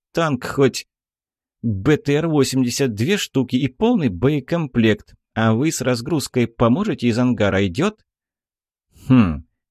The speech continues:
ну хорошо», задумавшись, сказал Игнат. «Да ладно тебе щёки надувать. Видно же, что Рыхлый полюбас хочет, чтобы мы поехали. Он и танк готов отдать».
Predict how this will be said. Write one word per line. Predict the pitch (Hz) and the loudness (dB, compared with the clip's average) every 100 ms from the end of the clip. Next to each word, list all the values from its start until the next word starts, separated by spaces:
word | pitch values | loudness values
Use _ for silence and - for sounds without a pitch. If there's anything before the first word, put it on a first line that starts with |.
| _ _ _ | _ _ _
ну | 92 90 92 110 | -8 -2 0 0
хорошо», | - 113 135 139 113 82 78 _ _ - | 2 0 0 -2 -2 -2 -6 _ _ -10
задумавшись, | 87 104 87 101 98 87 101 - | -4 -2 0 -2 -2 -2 -2 -4
сказал | - - 110 92 90 | -8 -4 -2 -2 -2
Игнат. | 92 90 82 - _ _ _ _ _ | -2 -4 -6 -8 _ _ _ _ _
«Да | 160 139 156 | -8 0 2
ладно | 143 135 123 | 2 2 0
тебе | 139 139 | 0 -2
щёки | 131 - 139 127 | -2 -2 -4 -2
надувать. | 123 117 127 113 95 - | -2 0 -2 0 -2 -2
Видно | 254 277 208 | -2 -2 -2
же, | 131 120 | -2 -4
что | - 143 | -4 -4
Рыхлый | 156 180 139 113 | -2 0 0 -2
полюбас | - 165 202 226 233 131 | -2 -2 -2 0 -2 -4
хочет, | - 247 - - _ _ | -4 -2 -2 -4 _ _
чтобы | - - 170 156 | -14 -4 -2 0
мы | 151 135 | 0 0
поехали. | - 156 120 98 101 95 | 0 0 2 2 0 0
Он | 147 214 | 0 -2
и | |
танк | 208 - 226 214 - | -2 0 0 0 -4
готов | - 208 - 151 131 | -6 -6 -2 0 0
отдать». | 123 110 107 78 - | 0 0 0 0 -6